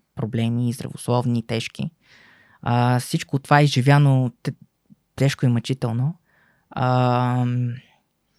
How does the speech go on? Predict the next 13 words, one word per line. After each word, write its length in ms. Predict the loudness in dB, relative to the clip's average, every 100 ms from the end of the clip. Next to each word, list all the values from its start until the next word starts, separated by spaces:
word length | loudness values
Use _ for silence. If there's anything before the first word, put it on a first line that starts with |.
| _ _ _ _ _ _
ми 180 | 0 2
даде, 600 | 4 2 4 4 4 2 -2 -6
а, 380 | -2 0 -2 -4 -8 _ _ _ _ _ _ _ _ _ _ _ _ _ _
причина 440 | -6 -2 4 6 8
да 80 | 6
набия 280 | 4 2
спирачки, 640 | 2 -2 -2 -2 -8 -20 _ _ _ _ _ _ _ -10
да 160 | -8
седна 360 | -4 0 4 4
и 60 |
да 100 | 2
се 120 | 0 -4
огледам 540 | 0 0 2 2